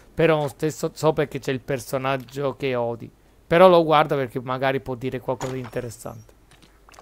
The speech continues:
Tra virgolette. Oh, ecco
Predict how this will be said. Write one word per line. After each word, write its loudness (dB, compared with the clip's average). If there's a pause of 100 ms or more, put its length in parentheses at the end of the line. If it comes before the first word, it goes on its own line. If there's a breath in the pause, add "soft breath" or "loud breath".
(100)
Tra -8
virgolette. -10 (3750)
Oh, -6
ecco -14